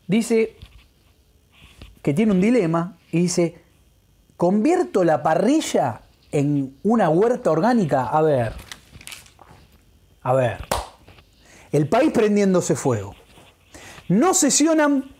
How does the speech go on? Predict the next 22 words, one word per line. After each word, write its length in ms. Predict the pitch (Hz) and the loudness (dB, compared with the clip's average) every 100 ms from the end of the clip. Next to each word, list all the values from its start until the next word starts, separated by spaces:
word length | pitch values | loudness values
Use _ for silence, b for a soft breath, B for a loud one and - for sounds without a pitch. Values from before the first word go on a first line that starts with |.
| - | -2
para 200 | 180 180 | 0 2
las 120 | 185 | 0
cosas 340 | - 269 - - | 0 0 0 -2
que 120 | 185 | -2
son 220 | - 247 | 0 0
importantes, 580 | 208 180 170 240 226 220 | 2 0 0 0 0 0
que 140 | 175 | -2
son 380 | - 226 254 262 B B B B | 0 0 0 -2 B B B B
la 200 | 151 175 | 2 4
ley 240 | 247 285 | 4 4
de 100 | 240 | 4
A 20 | |
R 160 | 196 185 | 2 2
T 400 | 156 262 254 - _ - | 2 0 0 -8 _ -2
para 260 | 196 214 190 | 2 2 4
los, 420 | 165 160 - - _ _ _ _ _ _ - - _ | 2 0 -6 -14 _ _ _ _ _ _ -14 -14 _
eh, 320 | - 139 135 131 | -2 2 2 2
bomberos. 640 | 156 180 160 113 104 - - B B B | 0 2 0 -2 -6 -12 -20 B B B
Y 180 | 175 233 | -2 0
esta 260 | 370 - 240 | 0 0 0
retardada 680 | 185 170 180 190 269 285 208 | 2 2 2 2 2 2 2
mental, 640 | 185 185 277 302 294 | 2 2 2 2 -2